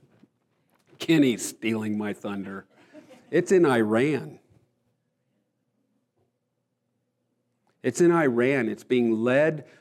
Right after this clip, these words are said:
by women who have come to know Jesus because they understand that the way that, that Sharia law says they're to be treated isn't, but it's Christianity that says you're loved,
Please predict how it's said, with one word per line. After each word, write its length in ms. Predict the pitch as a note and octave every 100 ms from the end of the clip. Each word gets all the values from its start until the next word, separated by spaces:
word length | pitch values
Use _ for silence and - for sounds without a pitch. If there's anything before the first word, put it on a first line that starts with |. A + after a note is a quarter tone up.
| _
by 200 | B2+ A#2+
women 600 | A2+ B2+ C3+ A#2+ G#2 - - _ _
who 540 | C3 B2 A#2 A2 A2 - _ _ _ _
have 320 | - B2+ -
come 300 | - D3+ E3+
to 120 | E3+
know 220 | D#3 C3+
Jesus 640 | A#2+ G#2 B2+ C3+ B2 A2+ -
because 360 | A#2+ G#2+ A#2+
they 120 | A#2+ B2+
understand 720 | D3+ B2 - - B2+ B2+ A#2
that 140 | G2+
the 80 | -
way 360 | E3+ B2 B2+ B2+
that, 260 | A2+ A2 - _ _ C#3+
that 320 | A#2 A2 F#2+ - _ _
Sharia 480 | - - A#2+ B2 B2
law 300 | G#2+ A2 A2+
says 320 | G#2+ A#2+ G#2+
they're 120 | A2+
to 60 | G#2
be 160 | G2 F#2+
treated 500 | - A2+ A#2 G2+ F#2+
isn't, 380 | G2+ G2+ G2+ - _ _ _ -
but 140 | A#2
it's 140 | A2+
Christianity 840 | - D#3 C#3+ - C3 D3 D#3+ B2 A2
that 180 | G#2 G#2
says 400 | - A#2 G#2+ A2
you're 180 | G#2 G2
loved, 720 | G2+ A2 B2 C#3 D#3+ _